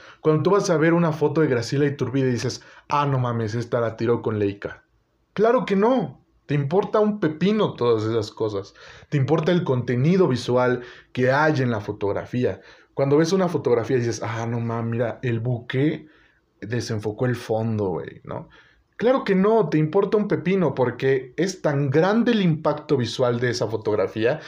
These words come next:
que hace que te olvides de todas esas cosas. Y insisto, ¿te importa la calidad?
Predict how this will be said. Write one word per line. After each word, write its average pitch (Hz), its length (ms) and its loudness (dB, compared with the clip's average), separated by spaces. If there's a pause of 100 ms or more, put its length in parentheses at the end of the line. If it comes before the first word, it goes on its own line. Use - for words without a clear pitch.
(180)
que 135 100 0
hace 139 140 -2
que 123 80 -6
te 131 140 0
olvides 151 460 2
de 117 80 -2
todas 113 320 -2
esas 110 220 -8
cosas. - 640 -10 (640)
Y 196 200 4
insisto, 175 800 -2
¿te 131 80 0
importa 196 500 2
la 175 160 2
calidad? 104 540 -4